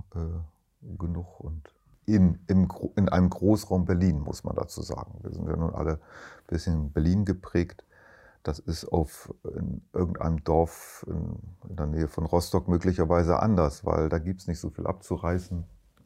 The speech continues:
oder, ähm, da ist kein Recyclingwerk, die es können. Aber im Großraum Berlin ist das sicherlich möglich.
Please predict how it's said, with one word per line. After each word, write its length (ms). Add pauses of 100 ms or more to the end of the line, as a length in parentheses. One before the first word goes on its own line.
(180)
oder, 560 (1200)
ähm, 400 (100)
da 80
ist 220
kein 180
Recyclingwerk, 920
die 100
es 140
können. 400 (1120)
Aber 260
im 100
Großraum 540
Berlin 540
ist 220
das 140
sicherlich 500 (720)
möglich. 560